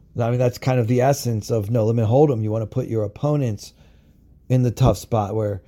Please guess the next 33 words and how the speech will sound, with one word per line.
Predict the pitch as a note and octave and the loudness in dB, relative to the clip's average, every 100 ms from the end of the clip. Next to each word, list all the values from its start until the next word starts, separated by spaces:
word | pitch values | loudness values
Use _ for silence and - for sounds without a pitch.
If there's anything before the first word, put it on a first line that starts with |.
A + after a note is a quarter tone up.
| - _ _ - | -20 _ _ -6
where | A#2 | -4
they | G#2+ D3+ E3 | 4 6 6
have | C#3+ A#2 | 6 2
to | A#2+ | -2
make | A2+ - | -4 -6
the | A#2+ | -4
tough | A2 G2 | -4 -4
decisions. | G2 - A2 F#2+ G#2+ G2 | -8 -6 -6 -4 -6 -6
And | G#2+ A2 G#2 - - - - | -4 -2 -4 -6 -16 -20 0
there | B2 A#2 | 4 6
were, | A2+ A2 G2 _ - - - | 4 4 0 _ -20 -12 -2
especially | A#2 - C#3 B2+ | 0 4 2 4
the | A#2+ | 0
higher | G#2 C3+ B2+ A2 | 2 4 2 2
buy-ins, | G#2 C3 B2+ A#2+ A2 G#2+ - _ _ _ _ | 0 2 2 0 -2 -6 -10 _ _ _ _
I | A2+ A#2+ | -4 -2
was | B2 C3 | 0 0
in | B2 | 0
a | |
little | A#2+ A#2+ | 2 4
over | A#2+ A#2 A2 | 4 4 2
my | G#2 | 2
head | G#2+ B2 A2 | 2 4 2
at | - | -2
some | - D3 B2+ | 0 0 2
of | |
those | A2+ G#2 | 2 0
tables. | - C3 A2+ G2+ G2 - - - - - | 0 0 2 0 -4 -8 -20 -20 -10 0
Now, | C3+ | 2
if | C3 | 4
I | C3 | 4
got | A#2+ A#2 | 2 4
lucky, | E3 E3+ C3+ B2 B2 | 2 2 0 -2 -4